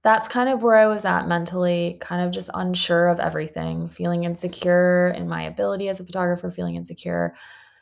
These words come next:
in the direction I wanted to go in. And a lot of that was due to, you know, myself,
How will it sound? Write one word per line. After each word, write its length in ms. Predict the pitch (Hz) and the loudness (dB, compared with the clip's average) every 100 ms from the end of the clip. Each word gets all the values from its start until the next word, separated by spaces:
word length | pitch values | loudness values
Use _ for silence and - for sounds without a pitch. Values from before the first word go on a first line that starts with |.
| _ _ _ _ - | _ _ _ _ -4
in 140 | 208 | 0
the 80 | 185 | 0
direction 340 | 180 175 - 190 | 2 0 0 -4
I 80 | |
wanted 220 | 180 175 180 | -2 -2 -2
to 80 | |
go 280 | 180 262 262 | 4 4 6
in. 520 | 254 240 233 226 220 - - - _ _ _ _ _ _ | 6 6 4 2 -2 -8 -14 -20 _ _ _ _ _ _
And 400 | 202 196 196 196 | -6 -4 -6 -2
a 80 | - | 4
lot 240 | 220 220 | 6 8
of 140 | 247 233 | 6 6
that 280 | 202 196 202 | 6 6 4
was 160 | 190 | -2
due 220 | - 190 | -2 -2
to, 680 | 180 - 185 180 175 170 - _ _ | -2 -4 -2 0 0 -2 -8 _ _
you 120 | 185 | -8
know, 420 | 185 175 170 175 - | -2 0 0 -4 -6
myself, 800 | 180 180 170 - 180 175 - | -4 -2 -2 0 -2 -2 -10